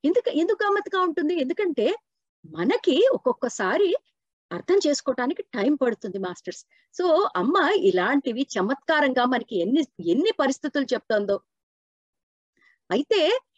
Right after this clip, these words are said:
ఎందుకు ఇలా ఉంటుందిట? ఈ ఉభయ లైంగిక స్థితి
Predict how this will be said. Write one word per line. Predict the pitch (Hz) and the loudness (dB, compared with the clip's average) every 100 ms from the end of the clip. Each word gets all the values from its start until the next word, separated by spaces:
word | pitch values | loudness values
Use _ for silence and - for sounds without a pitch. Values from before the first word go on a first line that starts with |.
| _ | _
ఎందుకు | 262 359 453 440 | 2 4 4 4
ఇలా | 392 | 4
ఉంటుందిట? | 381 359 381 339 320 320 330 _ _ _ - | 4 2 2 2 0 0 -2 _ _ _ -2
ఈ | 311 262 | 0 0
ఉభయ | - - 240 254 359 | -2 -2 0 2 4
లైంగిక | 381 370 381 370 - 339 | 4 4 2 0 0 -2
స్థితి | - - 269 349 262 | -4 -4 -2 -2 -2